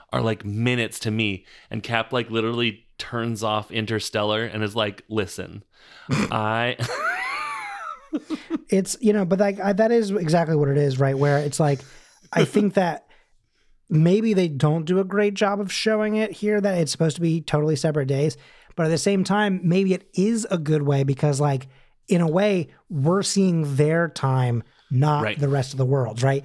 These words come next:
Speaker 2: Which is,
Speaker 1: Right.
Speaker 2: like, to them, it just seems like, oh, it's just, like, a few minutes or maybe an hour later. But really, it's been months. And that
Speaker 1: Yeah.
Speaker 2: makes it so much funnier that he would just be standing there going,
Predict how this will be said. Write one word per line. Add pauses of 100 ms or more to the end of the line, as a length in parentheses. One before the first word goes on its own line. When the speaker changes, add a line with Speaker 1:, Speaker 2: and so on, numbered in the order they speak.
(240)
Speaker 2:
Which
is,
Speaker 1:
Right. (200)
Speaker 2:
like,
to
them,
it
just
seems
like,
oh,
it's
just,
like,
a
few
minutes
or
maybe
an
hour
later. (260)
But
really,
it's
been (280)
months. (320)
And
that
Speaker 1:
Yeah.
Speaker 2:
makes
it
so
much
funnier
that
he
would
just
be
standing
there
going,